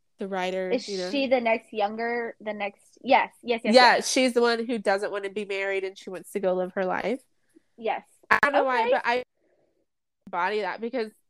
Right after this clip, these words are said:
Speaker 1: you know, they always talk about how, like, small and quiet Beth is, and she kinda played, like, the quiet background character who then, you know,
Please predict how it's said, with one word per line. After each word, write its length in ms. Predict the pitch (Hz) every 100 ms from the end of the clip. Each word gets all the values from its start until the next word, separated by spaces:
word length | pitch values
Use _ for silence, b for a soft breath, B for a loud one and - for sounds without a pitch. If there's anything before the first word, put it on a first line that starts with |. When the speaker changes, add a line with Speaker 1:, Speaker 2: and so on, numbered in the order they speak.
| -
Speaker 1:
you 120 | 226
know, 120 | 208
they 80 | 202
always 160 | 208
talk 140 | 208 214
about 180 | 214 196
how, 160 | 208
like, 200 | 196 185 _ _ _ -
small 460 | 214 190 185 185 180
and 120 | 185
quiet 400 | - 180 180 170
Beth 220 | 233 233 247
is, 320 | 247 254 226
and 120 | 214
she 280 | - 214 202
kinda 260 | 233 202 202
played, 240 | 190 190
like, 160 | - - _
the 80 | -
quiet 420 | - 214 214 226
background 680 | 254 220 - 233 233 233 233
character 560 | - 233 240 - 233 240
who 100 | 233 185
then, 480 | 202 190 190 196 - _ _ -
you 140 | 214
know, 300 | 190 180 190